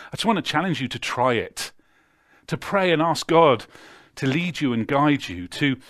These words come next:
ask a friend or ask somebody that you know, or get in touch with us and say, "Look, I'm trying to make this kind of decision in my life. What sort of wisdom and guidance might God have for me in all of that?" And we can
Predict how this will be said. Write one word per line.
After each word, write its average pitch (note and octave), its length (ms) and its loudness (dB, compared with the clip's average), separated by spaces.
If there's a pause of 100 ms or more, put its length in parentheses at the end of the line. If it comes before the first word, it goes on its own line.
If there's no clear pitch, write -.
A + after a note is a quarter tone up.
(140)
ask F#3 300 4
a - 60 -2
friend D#3+ 440 0
or A#2+ 180 4
ask D3+ 220 2
somebody F3 280 -2
that D#3 180 -6
you C#3+ 80 -4
know, E3+ 180 2
or D3 80 2
get F3+ 160 -2
in F#3 100 -2
touch F3+ 260 -6
with E3 120 -4
us F3+ 180 2
and D#3+ 80 -4
say, F#3 120 0
"Look, E3+ 160 0
I'm F3+ 140 2
trying G3+ 200 -2
to F3+ 40 -2
make F3+ 140 0
this E3+ 160 -2
kind F3+ 200 -2
of D#3+ 60 -4
decision D3+ 380 -4
in D3+ 60 -2
my C#3 80 2
life. D3 280 8 (240)
What F#3+ 160 0
sort A3 120 -2
of D#3 140 2
wisdom F#3 300 0
and D#3+ 100 0
guidance D3+ 480 0
might C#3+ 180 -2
God D3+ 260 -4
have E3 260 -2
for - 120 -10
me A#2+ 240 -4
in B2 80 -2
all A#2 140 -2
of A2 80 -6
that?" A2+ 160 0
And B2+ 100 -6
we E3+ 120 -6
can C#3+ 300 -4